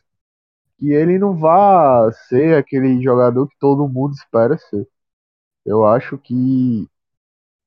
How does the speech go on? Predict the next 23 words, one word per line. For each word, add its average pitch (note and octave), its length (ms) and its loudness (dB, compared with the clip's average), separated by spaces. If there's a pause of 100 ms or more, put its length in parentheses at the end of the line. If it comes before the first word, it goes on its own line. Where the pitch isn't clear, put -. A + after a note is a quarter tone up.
é, G2+ 760 -2 (200)
é A2+ 140 -6
mais B2 260 -2
um D3+ 40 -6
jogador C#3+ 300 0
pra D3 160 -4
completar D#3 840 0
o G3 180 -8
papel C3+ 460 0
ali C3 100 2
do A#2+ 80 -4
time G2+ 300 -10
mesmo, C#3+ 360 -4
porque, C#3 560 -2 (1160)
é, A#2 680 0 (300)
não D#3 220 -4
vejo D#3+ 380 2
nada C3+ 320 0
demais B2+ 480 -2
nele, G#2+ 320 -4
entendeu? G#2 380 -6 (420)
Eu, A#2 260 0
e D3+ 200 -2